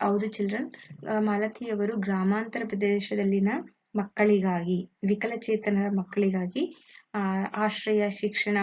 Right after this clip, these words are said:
ವೈದ್ಯಕೀಯ ನೆರವನ್ನ ನೀಡುವಂತ ಸಲುವಾಗಿ ಸ-, ಸೇವಾ ಸಂಸ್ಥೆಯನ್ನು ಸ್ಥಾಪಿಸಿರೋದು ಯಾವುದು ಅಂದ್ರೆ ಮಾತೃ ಫೌಂಡೇಶನ್ ಅಂತಕ್ಕಂಥದ್ದು. ಇವರು ಸದಾ ಚಟುವಟಿಕೆ ಮತ್ತೆ ಅವರ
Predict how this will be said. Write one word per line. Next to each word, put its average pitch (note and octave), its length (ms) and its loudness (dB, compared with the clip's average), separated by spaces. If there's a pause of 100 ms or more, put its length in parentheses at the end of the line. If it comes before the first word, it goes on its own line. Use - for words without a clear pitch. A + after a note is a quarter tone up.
ವೈದ್ಯಕೀಯ G3 500 0
ನೆರವನ್ನ G3 460 2 (440)
ನೀಡುವಂತ G#3+ 500 0
ಸಲುವಾಗಿ G3 560 -2
ಸ-, G3+ 460 -4 (220)
ಸೇವಾ G3+ 340 0
ಸಂಸ್ಥೆಯನ್ನು G#3 560 -2
ಸ್ಥಾಪಿಸಿರೋದು G3 1120 0
ಯಾವುದು F#3 340 0
ಅಂದ್ರೆ G#3+ 540 -2 (120)
ಮಾತೃ F#3+ 500 0 (320)
ಫೌಂಡೇಶನ್ F3+ 680 0 (100)
ಅಂತಕ್ಕಂಥದ್ದು. F3+ 920 -4 (480)
ಇವರು B3+ 460 2 (300)
ಸದಾ A#3 480 2 (180)
ಚಟುವಟಿಕೆ A3+ 680 -4
ಮತ್ತೆ A3 540 -4 (400)
ಅವರ G#3+ 220 2